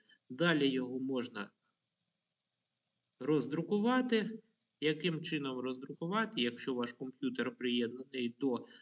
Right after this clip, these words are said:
принтеру, то це можна зробити, зайшовши до вкладки «Файл»,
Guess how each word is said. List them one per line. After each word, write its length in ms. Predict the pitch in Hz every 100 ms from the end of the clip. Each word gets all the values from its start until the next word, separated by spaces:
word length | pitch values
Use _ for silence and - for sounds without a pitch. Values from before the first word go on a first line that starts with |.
| _
принтеру, 580 | - 180 226 202 170 156
то 160 | 151 117
це 220 | - 160
можна 360 | 143 123 120 104
зробити, 600 | 110 113 160 156 139 - _ _
зайшовши 680 | 117 143 139 - 123 120 113
до 140 | 120
вкладки 640 | 117 - 113 104 - - 104 _ _ _ _
«Файл», 520 | - 202 208 226 226